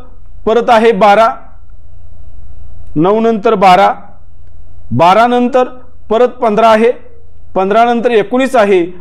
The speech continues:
आणि एकोणीस नंतर अठरा आहे. म्हणजे अशा पद्धतीनं हा त्रिकोण तयार झाला. परत त्याला बरोबर काय सांगितलं आहे, तर दहा,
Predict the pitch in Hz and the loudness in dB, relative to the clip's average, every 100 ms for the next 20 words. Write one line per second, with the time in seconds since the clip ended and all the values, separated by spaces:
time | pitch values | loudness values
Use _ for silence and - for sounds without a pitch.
0 | - 185 196 196 226 208 214 208 226 - | -2 2 2 2 -2 0 -2 0 -2 -4
1 | - 160 180 185 165 147 - - - - | -6 -6 2 2 2 -2 -6 -10 -10 -8
2 | 196 214 170 226 226 202 156 185 202 202 | -2 0 2 0 -2 -2 0 -2 -2 -2
3 | 202 190 175 143 196 190 185 180 196 214 | -2 -2 -2 0 0 0 0 0 0 -2
4 | - - - - - - - 240 277 277 | -6 -14 -12 -10 -10 -6 0 2 2 0
5 | - - - - 190 165 - - - - | -10 -14 -12 -10 -8 -8 -8 -6 -4 -2
6 | 196 240 202 165 190 247 269 262 254 240 | 2 2 0 -4 0 2 2 2 0 0
7 | 247 233 220 233 254 - - - - - | 0 2 2 2 0 -4 -12 -12 -10 -6
8 | 190 180 151 180 233 | -2 -2 -2 2 2